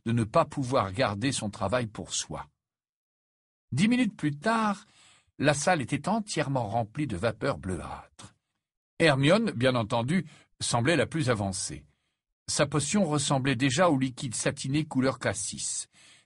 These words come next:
décrit comme idéal lorsqu'on était à mi-chemin de la préparation.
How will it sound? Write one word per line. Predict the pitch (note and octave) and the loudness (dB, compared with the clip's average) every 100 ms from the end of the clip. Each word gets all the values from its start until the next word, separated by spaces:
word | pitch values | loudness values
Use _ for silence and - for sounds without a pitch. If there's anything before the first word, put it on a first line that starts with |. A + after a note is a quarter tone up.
| - | -16
décrit | - B2+ B2 C#3+ D#3 | 0 0 2 -2 0
comme | A2 G#2+ | -2 -2
idéal | A#2 G#2+ G2+ A#2 D3 C#3+ - - | 0 2 4 2 2 -2 -10 -6
lorsqu'on | A#2 A#2+ B2+ A#2+ | -2 -2 0 -2
était | G#2 C#3 - | -2 -4 -2
à | G2+ | -2
mi-chemin | A#2+ A2+ G#2+ A2 A#2+ | 0 0 0 0 0
de | G2+ | -2
la | G#2+ | -2
préparation. | G#2+ A2 E2+ D#2 - - | -4 -2 -4 -4 -8 -8